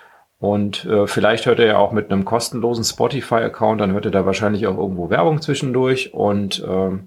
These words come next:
das ist natürlich bei einer Podcast-App nicht, denn wir haben keine Werbung bei uns im Podcast.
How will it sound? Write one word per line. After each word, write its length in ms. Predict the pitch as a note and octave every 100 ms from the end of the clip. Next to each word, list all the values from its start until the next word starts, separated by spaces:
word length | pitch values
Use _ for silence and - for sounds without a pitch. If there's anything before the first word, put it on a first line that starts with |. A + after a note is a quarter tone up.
| -
das 160 | F#2
ist 140 | - -
natürlich 340 | F2+ F#2 F2+
bei 80 | -
einer 140 | E2+
Podcast-App 640 | - E2 - F2 - - A#2+
nicht, 260 | F#3+ F#3+
denn 320 | A#2+ B2+ C3+ D#3+
wir 220 | G#2 F#2+
haben 400 | E2 E2+ G2+ D3+ -
keine 480 | - E2 F2+ F#2 -
Werbung 580 | - E2+ F2+ G2 F2+ E2+ _
bei 80 | E2
uns 480 | E2+ E2+ - - _ _
im 240 | F#2 E2+ - _
Podcast. 640 | F#2 E2+ - - - -